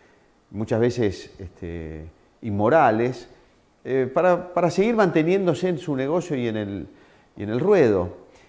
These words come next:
Y han des-, han desacoplado, eh, eh, lo que antes, este, se necesitaba, hacer,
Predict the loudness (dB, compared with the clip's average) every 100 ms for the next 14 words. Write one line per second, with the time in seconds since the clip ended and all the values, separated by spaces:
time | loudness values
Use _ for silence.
0 | _ -2 2 2 0 -2 0 2 4 2
1 | 4 4 6 6 8 8 6 4 -4 -20
2 | -20 _ _ _ _ _ -6 -2 0 0
3 | -2 -2 -6 -10 -20 _ _ -8 -6 -4
4 | -6 -2 -2 0 -2 0 -2 -2 -6 -10
5 | -10 -6 -4 -2 -2 -4 -2 -4 2 4
6 | 4 2 0